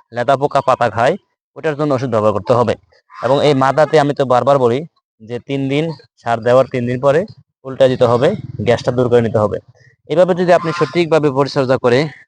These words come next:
গাছ লাগাতে পারেন, আমাদের এই সঠিক পদ্ধতিটা শিখতে আমাদের বহু বছর চলে গেছে। আজকে চার থেকে পাঁচ বছর কৃষিতে, অনেক বছরে, এক থেকে দুই বছরে এটা শিখতে শিখতেই চলে যায়।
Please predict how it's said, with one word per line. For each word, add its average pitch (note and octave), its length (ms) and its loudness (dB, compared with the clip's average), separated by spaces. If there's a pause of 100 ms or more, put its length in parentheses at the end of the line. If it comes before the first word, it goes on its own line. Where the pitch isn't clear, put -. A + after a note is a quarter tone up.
(120)
গাছ B2 220 -4
লাগাতে A#2+ 280 -2
পারেন, A#2 240 -2 (380)
আমাদের C#3+ 320 2
এই D3+ 100 4
সঠিক D3 400 -4
পদ্ধতিটা C#3 480 0
শিখতে - 440 -2 (200)
আমাদের A#2 260 0
বহু A#2 240 0
বছর A#2 200 -6
চলে A2+ 220 -2
গেছে। G2 220 -6 (680)
আজকে C#3 260 -6
চার C#3 220 -2
থেকে C#3 220 -4
পাঁচ C3 220 2
বছর B2+ 260 -2
কৃষিতে, C#3+ 440 0 (440)
অনেক C3+ 260 -8
বছরে, B2 380 0 (260)
এক B2 180 -6
থেকে C3 160 -4
দুই B2+ 140 0
বছরে B2 380 2
এটা A#2 180 -2
শিখতে - 280 -4
শিখতেই B2+ 320 -4
চলে A#2+ 180 2
যায়। G2+ 160 -2